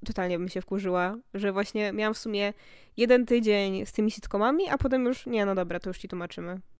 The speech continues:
Więc w sumie może dobrze, że ten lockdown wyszedł i, <laughs> i tak się potoczyło, jak się potoczyło.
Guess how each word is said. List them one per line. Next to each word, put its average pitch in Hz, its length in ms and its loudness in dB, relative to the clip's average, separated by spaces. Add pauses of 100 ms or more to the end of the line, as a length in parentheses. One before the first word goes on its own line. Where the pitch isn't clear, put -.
(160)
Więc 220 200 -2
w - 40 -10
sumie 247 200 2
może 233 360 4
dobrze, 202 280 -2
że 170 120 -4 (160)
ten 196 180 -2
lockdown 190 400 0
wyszedł 180 440 -4
i, 185 420 0 (300)
<laughs> - 500 -8
i 240 60 0
tak 226 140 2
się 233 100 0
potoczyło, 214 400 -2
jak 190 100 -2
się 196 100 -10
potoczyło. 180 520 -8